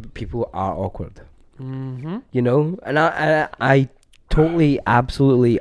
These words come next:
Speaker 1: understand that because I can also too be awkward.
Speaker 2: Yeah, yeah,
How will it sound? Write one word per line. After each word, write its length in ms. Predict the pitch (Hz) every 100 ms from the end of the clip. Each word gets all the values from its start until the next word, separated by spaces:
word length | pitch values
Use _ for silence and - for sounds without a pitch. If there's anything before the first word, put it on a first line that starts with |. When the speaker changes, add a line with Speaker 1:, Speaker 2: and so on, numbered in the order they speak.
| -
Speaker 1:
understand 640 | 117 113 113 - 98 110
that 180 | 85 78
because 580 | 90 98 98 92 92 - - - - - - - _ _
I 200 | - 120
can 240 | 110 117 113
also 320 | 107 92 110
too 320 | - 127 98
be 160 | 87 104
awkward. 460 | 101 107 87 76 -
Speaker 2:
Yeah, 240 | 226
yeah, 60 | 139